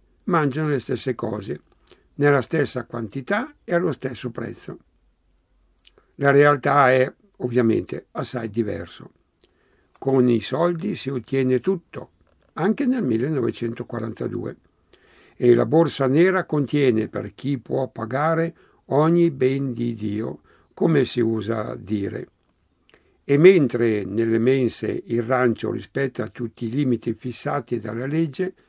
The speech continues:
nei ristoranti di lusso l'insalata serve soprattutto a nascondere la costosa bistecca proibita. In giugno è istituita la pena di morte per gli speculatori,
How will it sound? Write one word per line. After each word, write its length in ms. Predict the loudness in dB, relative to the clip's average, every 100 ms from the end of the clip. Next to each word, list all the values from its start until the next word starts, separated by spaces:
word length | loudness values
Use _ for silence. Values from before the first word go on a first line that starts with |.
| _ _ _ _ _ _
nei 220 | 4 6
ristoranti 640 | 6 4 2 2 2 -2
di 140 | -2 0
lusso 540 | 0 -2 -2 -6 -6 -2
l'insalata 880 | 0 2 0 -2 -2 -6 -10 -10 -12 _ _
serve 460 | -4 0 2 0 -2
soprattutto 640 | -4 -4 -4 0 -2 -2
a 20 |
nascondere 840 | -2 -2 -4 -4 0 2 2 0 -4 _ _ _ _ _ _ _ _ -6
la 180 | -6
costosa 600 | -4 -6 -2 -2 0 -2
bistecca 960 | -6 -6 -8 -12 _ -6 -6 -8 -10 -10 _
proibita. 640 | 0 0 0 -6 -10 -16 -18 _ _ _ _ _ _ _ _ _ _ _ _ _ _
In 180 | -2 4
giugno 560 | 6 6 6 4 2
è 100 | -2
istituita 720 | -2 0 -4 -2 0 0 2 0
la 140 | 0
pena 540 | 0 0 2 4 2
di 180 | 0 -4
morte 540 | -2 0 0 -2 -6 -4
per 160 | -4
gli 120 | -4
speculatori, 880 | -8 -8 -4 -2 -2 -2 -6 -8 -10